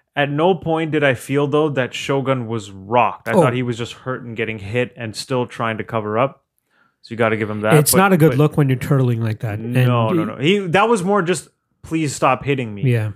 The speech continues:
Speaker 1: But I'm, I'm still aware. I'm here. But those, that was, that was pretty brutal, and it was close to getting stopped. So Shogun's still
Speaker 2: Like,
Speaker 1: pinning.
Speaker 2: outside of that, it, it, like, if Sh-, Hendo is just huffing and puffing against the cage.
Speaker 1: Yeah,
Speaker 2: with
Speaker 1: Shogun's just
Speaker 2: Shogun
Speaker 1: pinning
Speaker 2: clinching
Speaker 1: him
Speaker 2: up
Speaker 1: against
Speaker 2: against
Speaker 1: the
Speaker 2: him.
Speaker 1: cage.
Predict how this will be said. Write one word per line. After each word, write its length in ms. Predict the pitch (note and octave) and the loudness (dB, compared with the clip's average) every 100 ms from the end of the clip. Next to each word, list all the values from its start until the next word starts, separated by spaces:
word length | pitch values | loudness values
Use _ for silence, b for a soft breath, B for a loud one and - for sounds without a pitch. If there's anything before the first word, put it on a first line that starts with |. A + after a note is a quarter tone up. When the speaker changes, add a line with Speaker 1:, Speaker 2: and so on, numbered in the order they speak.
| - B2+ | -12 -2
Speaker 1:
But 180 | C#3 | 0
I'm, 260 | - C#3+ C#3+ | 2 0 2
I'm 240 | C#3+ C3+ | 0 0
still 280 | A#2 - C3+ | -4 -4 -2
aware. 440 | A2 A#2 A#2 G#2+ G#2 | -2 0 0 0 -4
I'm 140 | G#2+ | -8
here. 460 | G2 A#2 G#2 G2+ - _ _ _ _ _ _ - | -6 -4 -4 -8 -14 _ _ _ _ _ _ -2
But 220 | B2+ A2 | -2 0
those, 280 | A#2+ A#2 G2+ A2+ | 0 0 -2 -4
that 180 | G2+ | -4
was, 300 | G2 F#2 - - | -4 -10 -14 -14
that 100 | G#2 | -12
was 100 | G2 | -12
pretty 180 | - G2 | -12 -14
brutal, 280 | - G2+ G2+ | -10 -8 -4
and 100 | A2 | -4
it 80 | G#2 | 0
was 220 | A2 G#2+ | 0 0
close 200 | - G2+ | -6 -12
to 60 | - | -12
getting 180 | A2 - | -14 -16
stopped. 340 | - - - _ _ _ _ _ _ _ _ _ _ _ _ _ _ _ | -16 -18 -18 _ _ _ _ _ _ _ _ _ _ _ _ _ _ _
So 300 | C3+ - G#2 | -20 -14 -12
Shogun's 440 | - - A2 A2 G#2+ | -8 -4 -2 -2 -4
still 160 | A2+ | -2
Speaker 2:
Like, 140 | D#3 D3+ | 0 2
Speaker 1:
pinning. 140 | B2+ | 2
Speaker 2:
outside 420 | D#3+ - C#3 D3 | 2 2 2 4
of 80 | C#3+ | 4
that, 180 | A#2+ A2+ | 2 0
it, 180 | A#2 D#3 | 0 -2
it, 260 | D3 D3 - _ | -4 -6 -10 _
like, 280 | E3 B2 A#2 | -2 0 0
if 140 | D#3 - | -2 0
Sh-, 140 | - | 0
Hendo 480 | E3 B2+ F3 E3 C#3+ | 2 2 4 6 4
is 100 | A#2+ | 2
just 160 | B2 - | -2 2
huffing 320 | D#3+ C#3+ B2+ | 0 2 -2
and 100 | A#2+ | 0
puffing 300 | D3 C#3 B2 | 0 0 -2
against 260 | A#2 B2+ - | 0 0 0
the 60 | |
cage. 260 | B2+ C#3 A#2 | 2 2 4
Speaker 1:
Yeah, 220 | G#2 G2 | 0 -4
Speaker 2:
with 80 | - - | -12 -12
Speaker 1:
Shogun's 280 | - B2+ | -6 -2
just 60 | A2+ | 2
Speaker 2:
Shogun 200 | D#3 C3 B2 | 4 4 2
Speaker 1:
pinning 60 | |
Speaker 2:
clinching 280 | D3 A#2+ C3 | 2 2 2
Speaker 1:
him 60 | C3 | 2
Speaker 2:
up 40 | |
Speaker 1:
against 240 | B2+ C3 B2+ | 2 0 0
Speaker 2:
against 180 | A#2+ | 0
Speaker 1:
the 40 | C3 | 0
Speaker 2:
him. 120 | |
Speaker 1:
cage. 80 | B2 | 0